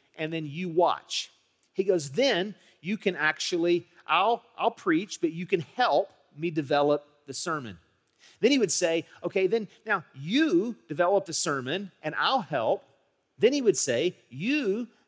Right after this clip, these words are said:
preach and I'll watch." And so you see that slow progression. I'm sure my mentor had plenty of other things he could have been doing besides investing in me.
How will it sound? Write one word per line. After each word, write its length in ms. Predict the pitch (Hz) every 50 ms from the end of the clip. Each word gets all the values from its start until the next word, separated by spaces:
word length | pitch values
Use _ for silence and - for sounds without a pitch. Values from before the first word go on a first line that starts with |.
| _ _ _
preach 520 | - 143 131 143 202 208 - - - - - _ _
and 160 | 156 170 180 - -
I'll 280 | 151 151 151 156 143
watch." 640 | 123 127 143 135 120 98 80 - - - - - - _ _ _ _ _
And 120 | - 156 -
so 100 | - 214
you 140 | 214 214 190
see 200 | - - 277 262
that 180 | 262 220 - -
slow 760 | - - - - 196 202 208 202 202 208 220 220 220 220 220
progression. 680 | - - 202 180 156 185 196 196 196 - - 165 165 -
I'm 280 | 208 240 247 269 294 277
sure 560 | - - - - 254 247 254 269 277 269 - - - - _ -
my 160 | 196 214 254
mentor 520 | 254 233 220 233 233 233 - - 254 247
had 300 | 208 214 185 170 156 -
plenty 500 | - - 170 175 202 226 262 285 302 302
of 120 | 302 262 269
other 180 | 269 262 277
things 720 | 220 - - 247 220 190 156 131 107 95 - - - - - _ _ _
he 120 | _ 190 170
could 160 | - 208 196
have 100 | 190 170
been 220 | 175 190 185 180
doing 320 | 175 180 165 139 113 98 85 - _ _ _ _ _ _ _ _
besides 360 | 147 147 - 175 165 175 147 160
investing 680 | 151 143 139 127 123 180 180 170 - - - 185 175 170
in 180 | 165 156 151
me. 300 | 151 151 139 117 98 90